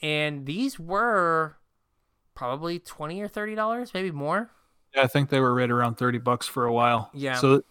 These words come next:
Speaker 2: this is another solid reprint. Like, Worldly Tutor and Sylvan Library, I can consider good reprints from, like, a normal constructed player standpoint.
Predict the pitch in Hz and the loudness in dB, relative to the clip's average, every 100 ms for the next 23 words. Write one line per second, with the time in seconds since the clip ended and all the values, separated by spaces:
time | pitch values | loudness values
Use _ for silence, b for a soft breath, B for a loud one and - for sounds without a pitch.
0 | - - 123 - 127 120 120 117 127 117 | -8 -2 0 2 2 4 4 4 6 4
1 | 117 117 117 117 120 - _ _ - 165 | 4 2 0 -2 -2 -6 _ _ 6 8
2 | 147 127 - - 147 185 175 160 - 165 | 8 4 -12 0 10 12 12 10 12 12
3 | 160 135 120 147 135 123 123 127 135 139 | 12 10 8 6 8 6 4 6 4 4
4 | 147 - _ _ - 110 - 131 135 127 | 2 -2 _ _ 0 0 2 0 0 2
5 | 143 135 131 120 - _ _ _ _ _ | 6 8 8 6 -2 _ _ _ _ _
6 | _ _ - 156 147 127 139 139 - 143 | _ _ 2 8 8 8 8 8 6 4
7 | 135 - - - - 127 123 120 113 - | 6 0 -6 -12 0 4 6 4 -2 -10
8 | _ - 123 120 123 127 123 - 117 - | _ -4 -2 0 2 4 2 0 -4 0
9 | 127 - 131 135 139 135 143 143 143 143 | 2 2 0 4 4 4 2 2 4 4
10 | 147 | 4